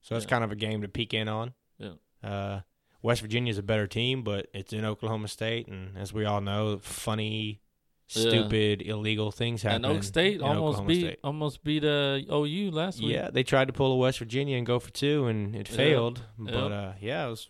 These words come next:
Speaker 1: what, forty-nine or forty-eight, forty-seven?
Speaker 2: Yeah.
Speaker 1: And they wouldn't have needed to go for two if the field goal kicker didn't, uh, miss an extra point their previous touchdown.
Speaker 2: Yeah.
Speaker 1: So they should have beat Oklahoma.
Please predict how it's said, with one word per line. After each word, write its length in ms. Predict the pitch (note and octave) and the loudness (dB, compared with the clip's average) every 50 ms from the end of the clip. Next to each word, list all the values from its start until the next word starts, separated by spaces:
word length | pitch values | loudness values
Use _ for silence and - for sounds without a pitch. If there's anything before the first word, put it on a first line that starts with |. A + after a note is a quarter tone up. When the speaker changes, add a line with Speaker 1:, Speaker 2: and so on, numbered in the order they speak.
| _ | _
Speaker 1:
what, 240 | _ A2+ G#2+ - - | _ -10 -10 -10 -10
forty-nine 880 | - - B2 B2 B2 B2+ A#2+ B2 B2 B2+ B2+ B2+ B2+ B2 B2+ B2 A#2+ A2 _ _ _ _ _ | -8 -4 -2 0 0 0 0 0 -2 0 0 0 -2 -2 -4 -6 -10 -12 _ _ _ _ _
or 100 | G2+ G2+ | -8 -8
forty-eight, 480 | - - C3 B2+ B2+ A#2+ B2 C3 B2 A#2 | -4 -2 0 0 2 4 2 2 0 -2
forty-seven? 680 | - - B2 B2 A#2 - - A#2+ C3 C#3+ D#3 D#3+ E3 - _ _ | -4 -4 -4 -4 -4 -4 -4 -2 -2 -2 -4 -8 -10 -12 _ _
Speaker 2:
Yeah. 260 | _ - A#2+ B2 A#2+ A#2+ - _ _ _ _ _ _ _ _ _ _ - | _ 4 4 4 4 0 -8 _ _ _ _ _ _ _ _ _ _ -4
Speaker 1:
And 100 | A#2 A2+ | 2 4
they 80 | A#2+ B2 | 4 6
wouldn't 240 | B2+ C3+ D3+ D3 D3 | 8 8 6 6 6
have 60 | C#3+ | 2
needed 220 | C#3+ D3+ F3 A3 | 2 2 2 0
to 80 | G3 D3 | -2 2
go 160 | A#2 A#2 A#2+ | 4 4 4
for 140 | A2+ - A#2 | 4 0 -8
two 260 | - - C3 C3 C#3 C#3 | -2 2 4 4 4 2
if 120 | C3 - | 0 -2
the 260 | - A#2 A2+ A2+ A2 - _ _ _ _ | -2 0 2 0 0 -2 _ _ _ _
field 220 | - - C#3+ D#3+ F3 | -10 -4 -4 -2 0
goal 140 | D#3 B2+ A#2+ | 0 0 0
kicker 320 | - - A#2+ A2 A#2+ A#2+ | 0 -4 -4 -2 -2 -2
didn't, 340 | A2 A2 G2+ G#2 A2+ A2 - _ _ _ _ _ _ _ _ _ _ _ _ _ _ A#2+ | -2 -2 -4 -4 -8 -10 -12 _ _ _ _ _ _ _ _ _ _ _ _ _ _ -8
uh, 360 | A2+ A#2 A2+ A2+ A2 G#2+ G2+ F#2+ | -6 -4 -2 -2 -2 -2 -4 -4
miss 240 | G#2+ A2+ B2 A#2+ - | -4 -4 -4 -4 -2
an 60 | B2+ | -2
extra 240 | B2+ B2+ - - A2+ - | -2 -2 -4 -6 -10 -6
point 340 | - C3 C#3 C#3 C3 - _ _ _ _ - | -4 -2 -2 -2 -4 -8 _ _ _ _ -6
their 120 | A#2 A#2 | -6 -6
previous 420 | G#2+ - C3+ C3+ C3+ C3 C3+ B2+ - | -2 0 2 2 2 2 0 -2 -2
touchdown. 520 | - C3+ E3 - - - E2+ C2+ - F#2 | -4 -4 -4 -4 -6 -8 -8 -8 -8 0
Speaker 2:
Yeah. 80 | A2+ A#2+ | 4 4
Speaker 1:
So 300 | A#2+ A#2+ A2 E2+ E2+ E2 - _ _ _ _ _ _ _ _ _ _ _ _ _ _ _ _ _ _ _ _ _ _ _ _ _ _ _ - | 4 4 4 0 -4 -8 -12 _ _ _ _ _ _ _ _ _ _ _ _ _ _ _ _ _ _ _ _ _ _ _ _ _ _ _ -12
they 100 | A2 A2+ | -10 -10
should 200 | - - C3+ C3 | -8 -8 -8 -8
have 100 | C3 A#2 | -6 -6
beat 140 | A2 G#2 G2+ | -4 -2 -4
Oklahoma. 580 | G2 - - G#2 G#2 G#2 G2+ G2+ G2+ G2 G2+ | -4 -4 -6 -6 -4 -4 -4 -4 -6 -8 -8